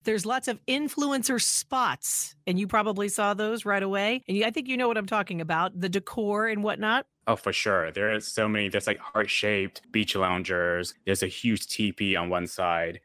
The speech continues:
Speaker 2: and, like, the two-level infinity pool. There's just so many,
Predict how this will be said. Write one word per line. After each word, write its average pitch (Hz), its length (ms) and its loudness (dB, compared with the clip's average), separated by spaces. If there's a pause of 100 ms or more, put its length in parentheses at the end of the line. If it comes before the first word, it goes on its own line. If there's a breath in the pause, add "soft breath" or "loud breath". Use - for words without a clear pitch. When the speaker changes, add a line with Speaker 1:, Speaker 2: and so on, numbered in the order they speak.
Speaker 2:
and, 98 320 0
like, 95 220 0 (120)
the 104 120 2
two-level 104 640 -2
infinity 90 400 -2
pool. 87 340 -2
There's 95 200 0
just 127 220 0
so 98 140 2
many, 92 460 -2